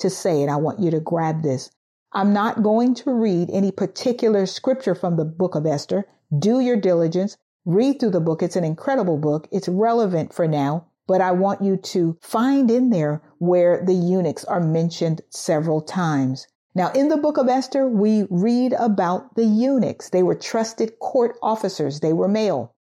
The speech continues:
and they were personal attendants to both sexes. However, I want you to take note of this, and I'll explain this word in a moment for those that need that. Eunuchs were castrated.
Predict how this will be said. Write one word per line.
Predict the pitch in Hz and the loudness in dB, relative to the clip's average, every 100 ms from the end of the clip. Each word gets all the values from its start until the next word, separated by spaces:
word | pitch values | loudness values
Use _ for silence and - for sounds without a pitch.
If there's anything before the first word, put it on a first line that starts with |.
| _ | _
and | 175 180 | -4 0
they | 175 | 2
were | 160 | 2
personal | 151 202 185 - 240 269 262 | 0 0 0 0 0 0 -4
attendants | 240 202 160 147 156 - _ - | -4 -2 0 -2 -4 -8 _ -10
to | - | -2
both | 180 160 156 147 - - | 0 2 0 -2 -6 -14
sexes. | - 170 156 - 123 117 | -4 -4 -4 -6 -6 -6
However, | - 196 190 - 214 180 117 - _ | -6 -4 -4 -2 -2 0 -2 -6 _
I | 156 | -2
want | 156 131 | -2 0
you | 170 | 0
to | 156 | 0
take | 160 208 175 | 0 -2 0
note | 175 196 208 | 0 2 2
of | 170 151 | 0 0
this, | 135 143 | -2 -2
and | 139 | -2
I'll | 147 156 - | -2 -6 -12
explain | - - 247 240 | -14 -6 0 2
this | 170 175 | 2 0
word | 170 175 | 0 2
in | 156 | 2
a | 139 | 0
moment | 156 196 147 131 - _ | 0 0 0 -2 -6 _
for | - | -2
those | 160 156 160 | 2 2 2
that | 156 - | -2 0
need | 185 202 160 | 0 0 0
that. | 135 107 - _ - - | -4 -6 -12 _ -6 0
Eunuchs | 165 220 311 254 175 175 - - - | 2 2 2 2 0 -2 -14 -16 -6
were | 180 185 | -2 -2
castrated. | 180 - 220 196 - - 165 139 117 107 | -2 -6 -4 -4 -6 -6 -2 0 0 -4